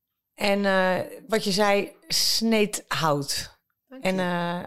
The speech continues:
Speaker 1: werd ik, eh, direct, eh, eh, ja, k-, ik kreeg er zin van. Toen dacht ik, "Oké, die vraag ik voor mijn podcast." Dus hier, eh, zit je. Ehm, en waar ik op, op, eh, aanging, was jij bent, eh, m-, m-, nou ja,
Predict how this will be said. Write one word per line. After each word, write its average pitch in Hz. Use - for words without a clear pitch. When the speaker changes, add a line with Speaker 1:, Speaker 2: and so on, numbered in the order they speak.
Speaker 1:
werd 190
ik, -
eh, 190
direct, 190
eh, -
eh, 156
ja, 277
k-, -
ik -
kreeg 240
er 190
zin 233
van. 131
Toen 185
dacht 190
ik, 175
"Oké, 165
die 175
vraag 170
ik 147
voor -
mijn 147
podcast." -
Dus 202
hier, 208
eh, 175
zit 214
je. 180
Ehm, 170
en 190
waar 202
ik 202
op, 190
op, 165
eh, 147
aanging, 240
was 175
jij 190
bent, 165
eh, 160
m-, 156
m-, -
nou 151
ja, -